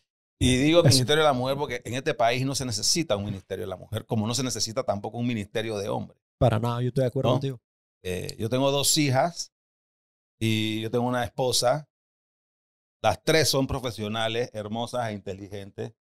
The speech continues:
Speaker 1: Y yo, yo, yo soy parte, y, y yo vivo orgullosamente en un matriarcado,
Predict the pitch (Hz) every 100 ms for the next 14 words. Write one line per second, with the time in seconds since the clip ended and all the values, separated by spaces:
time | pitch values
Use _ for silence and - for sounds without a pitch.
0 | _ _ _ - 120 120 104 123 131 135
1 | 139 127 139 139 - 143 131 139 139 131
2 | 160 175 143 147 165 127 110 117 127 139
3 | 127 131 127 117 110 117 127 127 110 101
4 | - 190 131 101 104